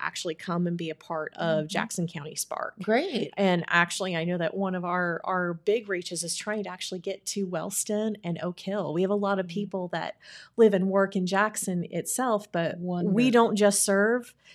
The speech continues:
Speaker 1: Jackson City. You know, we serve all of Jackson County. So, you, you know, we
Speaker 2: Absolutely.
Speaker 1: try to,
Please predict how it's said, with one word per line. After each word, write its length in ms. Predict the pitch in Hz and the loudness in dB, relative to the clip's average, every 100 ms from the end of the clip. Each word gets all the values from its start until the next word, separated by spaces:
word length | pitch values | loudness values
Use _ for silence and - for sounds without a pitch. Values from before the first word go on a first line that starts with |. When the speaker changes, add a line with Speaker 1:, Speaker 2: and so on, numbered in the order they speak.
| _ | _
Speaker 1:
Jackson 600 | - 196 175 - - 185 | 4 4 4 2 0 2
City. 580 | 175 165 - 107 - - _ - | 2 0 -2 -6 -10 -16 _ -4
You 160 | 196 | 0
know, 260 | 180 170 160 | 2 2 2
we 380 | 180 180 185 185 | 2 2 2 2
serve 800 | - 190 180 175 175 170 - - _ _ _ _ _ - | 2 2 4 4 0 -2 -8 -20 _ _ _ _ _ 6
all 340 | 196 180 180 | 8 10 8
of 160 | 180 170 | 2 0
Jackson 460 | 165 160 - 180 | -2 -2 -2 -2
County. 420 | 170 156 - - 170 | -2 -6 -6 -8 -6
So, 280 | - 185 | -2 0
you, 100 | 175 202 180 | 2 4 4
you 120 | 208 202 | 4 4
know, 100 | 185 | 6
we 120 | 208 | 4
Speaker 2:
Absolutely. 100 | 202 | 4
Speaker 1:
try 220 | 208 196 | 6 6
to, 400 | 185 175 170 190 | 6 2 0 -2